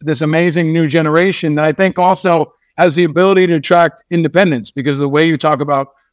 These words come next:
patriotism, about your focus on national security. Is there, is there a future, uh, where we could see the two of you running together on a ticket?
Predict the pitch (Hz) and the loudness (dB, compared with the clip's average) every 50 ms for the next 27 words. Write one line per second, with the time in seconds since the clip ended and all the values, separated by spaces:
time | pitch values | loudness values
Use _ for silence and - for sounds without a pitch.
0 | _ - 160 175 165 - 160 151 131 - 151 139 127 123 135 123 120 127 135 135 | _ -2 0 0 0 0 -2 -4 -2 -2 -2 -2 -2 -2 -4 -4 -2 -2 -2 -2
1 | 131 135 - - 156 165 151 165 156 - 160 147 143 147 147 147 143 127 - 151 | -2 -4 -2 -2 -2 0 0 -2 -4 -2 -2 -2 -2 -2 -2 -2 -4 -4 -6 -8
2 | 131 - 139 117 - 160 156 143 135 117 - _ _ _ _ _ _ _ - 147 | -8 -8 -8 -4 -2 -2 0 0 -2 -4 -6 _ _ _ _ _ _ _ -8 -4
3 | 123 147 170 175 175 170 147 147 175 165 139 - 185 196 - - 196 185 180 170 | -2 0 0 0 0 0 0 0 -2 -2 -2 -2 -4 -4 -2 0 0 0 2 2
4 | 165 165 160 160 165 - 160 160 165 160 165 156 - 165 143 - - 165 156 143 | 2 0 0 -2 -4 -4 -2 0 0 0 0 -2 -2 -4 -4 -4 -2 -2 -2 -2
5 | 117 - 165 170 156 170 165 156 147 160 165 165 165 147 156 151 139 156 160 165 | -2 -2 -2 -2 -2 -2 -2 0 0 0 2 2 0 -2 -2 -2 0 0 2 2
6 | 175 170 165 156 147 139 - - 170 160 196 196 196 | 2 2 0 0 -2 -2 -4 -4 -2 0 0 -2 -2